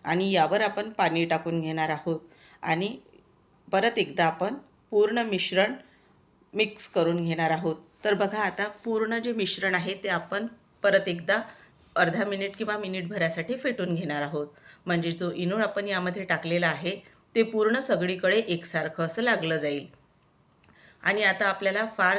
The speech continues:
जास्त वेळ हे मिश्रण असं बाहेर ठेवायचं नाही. लगेच हे मिश्रण आपल्याला जो आपण इडलीचे स्टँड तयार करून घेतलेले आहेत त्यामध्ये मिश्रण आपल्याला ओतायचं आहे.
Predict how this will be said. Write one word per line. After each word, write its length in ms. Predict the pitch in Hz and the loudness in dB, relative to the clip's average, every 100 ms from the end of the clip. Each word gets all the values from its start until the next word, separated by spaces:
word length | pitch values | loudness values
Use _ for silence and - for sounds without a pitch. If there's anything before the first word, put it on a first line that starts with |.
| 202 | 2
जास्त 280 | 196 175 196 | -2 0 -2
वेळ 200 | 190 208 | 0 0
हे 80 | |
मिश्रण 420 | 220 180 - 196 208 | -2 -4 -2 -2 -2
असं 300 | 190 185 196 | -4 0 0
बाहेर 300 | 165 180 185 | 2 0 0
ठेवायचं 460 | 220 170 156 165 | 2 4 2 -2
नाही. 180 | 151 147 - - - _ | -6 -10 -14 -20 -20 _
लगेच 380 | 190 190 254 262 | 4 4 4 0
हे 80 | 269 | 0
मिश्रण 440 | 240 185 180 202 202 | 0 0 0 0 2
आपल्याला 500 | 175 175 180 175 185 214 - _ - - | -4 -2 0 2 2 -2 -16 _ -20 -20
जो 200 | - 175 | -6 2
आपण 300 | 190 - 202 202 | 2 2 0 -2
इडलीचे 520 | 185 180 165 190 185 214 | -4 -4 -2 -4 -4 -6
स्टँड 380 | - 185 185 185 | 0 2 2 0
तयार 240 | 190 185 226 | 2 2 2
करून 320 | 220 208 202 | 0 -2 -4
घेतलेले 380 | 196 170 175 175 | -6 -2 0 2
आहेत 300 | 170 226 214 - - - | 2 0 -2 -6 -12 2
त्यामध्ये 400 | 190 175 170 170 | 4 4 2 -2
मिश्रण 400 | 175 170 180 180 | -4 -2 0 0
आपल्याला 340 | 165 165 165 | 0 0 2
ओतायचं 520 | 214 196 190 170 165 165 | 2 2 2 2 2 0
आहे. 300 | 160 175 | 0 -4